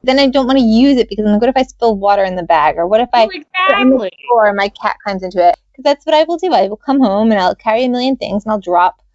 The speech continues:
Speaker 1: my purse on the floor. And
Speaker 2: But
Speaker 1: and
Speaker 2: Nicole, we both like well-made, good
Speaker 1: Yeah,
Speaker 2: stuff.
Speaker 1: that's, that's just the quality. Like, I'll shove it under a pla-, airplane seat. Like, I don't want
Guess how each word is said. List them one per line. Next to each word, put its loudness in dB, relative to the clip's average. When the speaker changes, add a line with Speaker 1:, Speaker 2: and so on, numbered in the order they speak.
Speaker 1:
my -2
purse -4
on 0
the 0
floor. 2
And -2
Speaker 2:
But -2
Speaker 1:
and -4
Speaker 2:
Nicole, -2
we 0
both -2
like -6
well-made, -2
good -6
Speaker 1:
Yeah, 4
Speaker 2:
stuff. -2
Speaker 1:
that's, -2
that's -2
just -8
the -2
quality. 0
Like, -4
I'll -4
shove -4
it -4
under 0
a 0
pla-, -6
airplane -2
seat. -6
Like, -6
I -2
don't -2
want -4